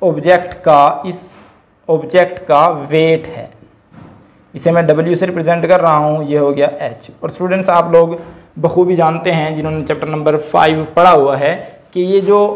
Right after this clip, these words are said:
वेट है ये असल में एम जी के इक्वल होता है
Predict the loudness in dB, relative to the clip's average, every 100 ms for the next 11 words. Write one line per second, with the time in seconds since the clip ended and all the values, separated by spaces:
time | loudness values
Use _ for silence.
0 | -10 -16 -14 -10 -2 2 4 4 2 4
1 | 4 2 -4 -14 -20 _ _ _ -14 -6
2 | -4 -2 -2 -2 -2 -4 -6 -6 -2 -2
3 | -2 -2 -4 -4 -2 2 2 2 2 2
4 | 4 2 0 -10